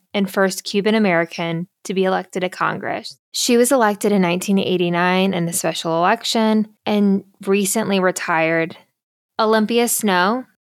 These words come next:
a Maine Republican, became the first woman to have been elected to the state House, state Senate, U S House, and U S Senate.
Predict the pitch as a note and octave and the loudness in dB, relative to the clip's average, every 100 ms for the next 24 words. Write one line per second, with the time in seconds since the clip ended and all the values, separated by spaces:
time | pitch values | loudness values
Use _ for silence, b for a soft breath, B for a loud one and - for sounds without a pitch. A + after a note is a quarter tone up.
0 | _ G3+ G3+ G3 G3 F#3 - F#3 F#3+ G3 | _ -2 2 4 2 0 -2 -2 -2 0
1 | G#3+ A3 A#3 A#3+ _ - G#3 A3 A3+ A3+ | 0 0 -2 -6 _ -4 0 2 2 0
2 | - A3 A#3+ - - G3 F#3 F#3 G3 G3 | 0 2 2 0 0 2 2 2 0 -2
3 | - A3+ G3 G3+ G3 F3+ F#3 G3+ G3 F#3+ | -4 -2 2 2 2 0 -2 -2 -2 -2
4 | F#3 - F#3+ - - F#3 G3 G3 - - | -2 -2 -4 -4 -2 2 2 0 -6 -8
5 | _ _ - - F#3 - G#3 F#3 F3+ - | _ _ -10 -4 -2 -2 0 0 0 -4
6 | _ _ _ _ F#3+ A3 C4+ - B3 A#3 | _ _ _ _ 2 4 4 2 4 4
7 | A#3 - - G#3 F#3+ F#3 F3+ F3 - C#3+ | 2 -4 -6 0 2 4 2 0 -6 -4
8 | C3 - | -6 -8